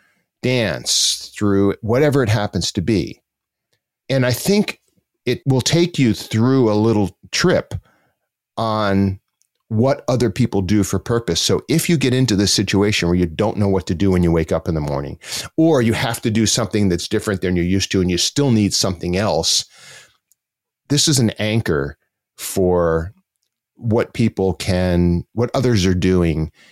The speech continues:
in terms of finding ways to live with purpose. And the project has been amazing. It's, it's, you know, it's a gentle, low friction project. We keep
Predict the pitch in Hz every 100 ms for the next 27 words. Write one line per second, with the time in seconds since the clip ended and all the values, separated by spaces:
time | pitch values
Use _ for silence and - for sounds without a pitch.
0 | - 95 92 95 90 85 85 - - 107
1 | 113 113 104 92 85 85 82 82 78 78
2 | - - _ _ _ _ - 110 87 90
3 | 82 80 71 - 71 - - - - _
4 | _ - - - 113 113 - 117 117 123
5 | - 104 107 95 87 90 87 101 92 92
6 | 90 - 90 - - - - _ - 95
7 | - - - 98 92 _ - _ _ 104
8 | 98 87 87 92 87 95 98 110 104 101
9 | 98 98 _ _ _ _ _ _ _ 101
10 | 101 98 98 - - 95 - - 87 85
11 | 85 82 - _ _ _ _ - 90 90
12 | 92 87 85 87 - 104